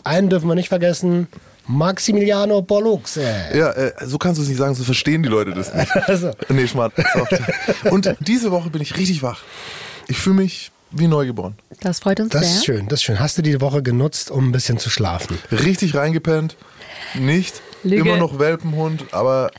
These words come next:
Speaker 2: das ist an, an einer anderen Stelle.
Speaker 1: Weißt du, wir räumen ja hier in unserem Podcast mit Vorurteilen auf, mit Klischees, mit unseren Ex-Milieus, sprechen selbst über das Erlebte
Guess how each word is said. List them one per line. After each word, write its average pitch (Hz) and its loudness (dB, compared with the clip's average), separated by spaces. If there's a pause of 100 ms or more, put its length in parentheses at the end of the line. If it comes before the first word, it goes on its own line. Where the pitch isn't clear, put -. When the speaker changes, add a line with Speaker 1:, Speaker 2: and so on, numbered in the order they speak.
(120)
Speaker 2:
das 135 -2
ist - -4
an, 120 0
an 113 0
einer 101 -2
anderen 95 -4
Stelle. 92 -8 (580)
Speaker 1:
Weißt 123 0
du, 165 2
wir 131 -2
räumen 127 2
ja 156 2
hier 139 0 (380)
in 139 2
unserem 131 2
Podcast 123 -2
mit 110 0
Vorurteilen 90 -4
auf, - -8
mit 117 -4
Klischees, 98 -2 (420)
mit 113 -2
unseren 131 2
Ex-Milieus, 98 0
sprechen - -2
selbst 117 0
über 107 -4
das 98 -2
Erlebte 82 -4